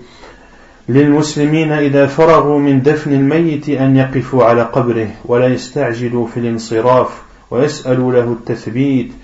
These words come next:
ويستغفروا له، فإن الله ينفعه بذلك، لأن دعوة المسلمين مستجابة. Donc ceci prouve que le châtiment de la tombe existe, et également que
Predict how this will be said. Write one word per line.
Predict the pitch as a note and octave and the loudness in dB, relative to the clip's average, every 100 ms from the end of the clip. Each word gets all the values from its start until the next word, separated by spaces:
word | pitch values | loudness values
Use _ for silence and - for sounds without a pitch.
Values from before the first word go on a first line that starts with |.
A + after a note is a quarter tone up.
| - - | -20 -8
ويستغفروا | A#2+ C3 - D3 B2 A2 C#3 C3 C3 | -4 -4 -2 -2 -2 -2 0 2 4
له، | D3 C3+ - - _ - | 4 2 -2 -16 _ -10
فإن | A#2 C3 | -4 0
الله | B2+ B2+ B2+ B2 | 0 2 0 0
ينفعه | A#2+ A#2 A2+ B2 B2 A#2+ | -2 -4 -4 -4 -2 -2
بذلك، | A#2 A2+ B2+ B2 A#2 - - - - | -2 0 0 0 -2 -8 -20 -16 -8
لأن | A#2+ C3 B2 | -2 0 0
دعوة | B2+ B2 A#2+ | -2 -2 -2
المسلمين | A#2+ A2+ A2+ - A2+ A#2 A2+ A2 | -4 -6 -8 -8 -6 -4 -2 -4
مستجابة. | G#2+ - G#2+ A2 G#2+ G2 F#2 - - _ _ _ _ _ - - - - - - | -8 -6 -4 -2 -2 -4 -8 -14 -20 _ _ _ _ _ -20 -20 -20 -20 -20 -6
Donc | C3+ | -6
ceci | - C3 D#3+ | -4 -4 -6
prouve | C3 - D#3 C3+ - - _ _ - - | -6 -4 -2 -2 -6 -20 _ _ -16 -6
que | |
le | C3 B2+ | -2 -2
châtiment | - C#3+ C#3 C3 B2+ | -4 -6 -4 -2 0
de | |
la | A#2+ A#2 | 0 -2
tombe | - B2 A2 | -2 -4 -2
existe, | A#2+ B2 A#2 A#2 - - - - - - - | -4 -4 -4 -6 -8 -18 -20 -20 -20 -20 -6
et | C3+ C3+ | 0 2
également | C3+ C3+ C#3+ D3+ C#3 | 2 2 2 0 -2
que | C3 C3+ C3+ C3 | -2 -2 0 -2